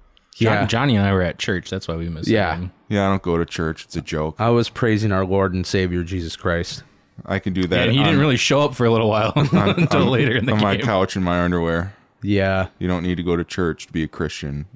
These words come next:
Speaker 3: for anybody listening.
Speaker 2: Truth. It is true. Okay,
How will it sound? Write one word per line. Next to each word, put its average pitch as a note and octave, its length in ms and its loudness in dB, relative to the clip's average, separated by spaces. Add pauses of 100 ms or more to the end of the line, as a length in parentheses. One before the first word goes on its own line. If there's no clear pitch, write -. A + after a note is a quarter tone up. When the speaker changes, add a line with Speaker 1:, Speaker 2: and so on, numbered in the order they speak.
(140)
Speaker 3:
for E2+ 100 -4
anybody D2+ 340 -4
listening. D2 460 -8
Speaker 2:
Truth. G#2+ 580 -2 (600)
It G#2+ 160 -2
is F#2+ 160 0
true. F2+ 340 -6 (240)
Okay, A#2+ 380 0